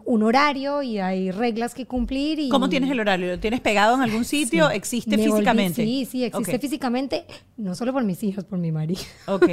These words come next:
Speaker 1: <laughs> En colores. Es como que actividad familiar, actividad de Isa, actividad de Sabri, actividad de Micaela.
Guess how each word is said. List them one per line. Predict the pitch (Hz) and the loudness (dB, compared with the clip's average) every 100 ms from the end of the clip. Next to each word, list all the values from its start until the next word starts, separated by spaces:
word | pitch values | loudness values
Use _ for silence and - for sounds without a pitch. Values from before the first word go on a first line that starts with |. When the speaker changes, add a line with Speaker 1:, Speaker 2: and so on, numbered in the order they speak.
| 453 415 | 4 2
Speaker 1:
<laughs> | - - - | -2 -10 -2
En | 285 | 0
colores. | 240 233 226 240 175 - - | 2 2 4 4 0 -8 -18
Es | - | -20
como | - 208 | -16 -14
que | 196 208 | -14 -18
actividad | - - 208 175 | -18 -12 -8 -8
familiar, | 160 214 226 330 349 | -4 -4 -2 -2 -2
actividad | 330 262 202 | -4 -4 -2
de | 190 220 | -2 -2
Isa, | 233 | -4
actividad | 254 - 220 | -8 -8 -8
de | 190 | -6
Sabri, | 214 240 247 | -6 -6 -6
actividad | 247 220 | -8 -10
de | 202 | -6
Micaela. | 226 226 208 226 254 | -8 -6 -6 -4 -6